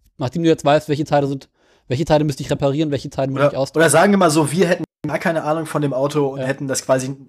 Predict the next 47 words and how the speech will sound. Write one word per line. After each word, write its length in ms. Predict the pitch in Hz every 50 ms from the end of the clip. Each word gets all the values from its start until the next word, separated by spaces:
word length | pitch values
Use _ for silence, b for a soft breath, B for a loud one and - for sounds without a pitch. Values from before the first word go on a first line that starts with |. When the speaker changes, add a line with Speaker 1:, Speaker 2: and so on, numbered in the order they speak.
| B B B B B
Speaker 2:
es 80 | 139
ist 80 | 156 147
das 60 | - 160
Auto 200 | 208 208 208 202
von 140 | 202 170 160
unserer 360 | 180 180 165 160 135 127 139
Oma 300 | 185 208 226 220 196 180
sozusagen, 600 | 175 170 - - 160 156 160 160 160 160 165 160 B B B B B B B B
ist 140 | - 156 151
auch 120 | 139 147 165
so 120 | - 165
ein 80 | 156 143
Ding, 220 | 151 151 160 160
mein 180 | 156 147 135 120
Vater 240 | - 139 139 151
hatte 160 | 135 135 139 135
mal 200 | 127 127 123 123
einen 120 | 123 123
alten 360 | - 127 131 127 139 131 123
Fiat 380 | 110 - - 156 151 147 143 147
irgendwo 260 | 147 139 135 135 131
rumstehen 440 | 117 143 147 143 - - 135 135 131
in 80 | 131
der 300 | 131 127 123 123 127 127 - - - - _ _ -
Garage 420 | 135 120 117 123 135 139 139 131
von 140 | 117 - 131
der 100 | 127 123
Mutter 260 | 123 135 135 143 135 120
seiner 220 | 123 117 120 117
Frau 360 | - - 131 135 135 135 131
und 280 | 127 123 117 113 104 - _ _ _ - B B B B B B B B B B -
der, 120 | 143 131
der 120 | 113 - 135
stand 220 | - - 151 180 -
da 100 | 135 123
halt 140 | 123 123
so 100 | - 123 117
rum 280 | 156 214 247 262 254 _ -
und 100 | 151 151
haben 80 | 143 139
wir 80 | 123
wiedergefunden, 540 | 139 190 214 196 180 - 196 196 196 170 151
keiner 240 | - 160 160 156 143
wusste, 220 | 156 156 - 143
was 140 | 139 139 -
damit 200 | - 127 120 113
ist 260 | 170 196 190 - B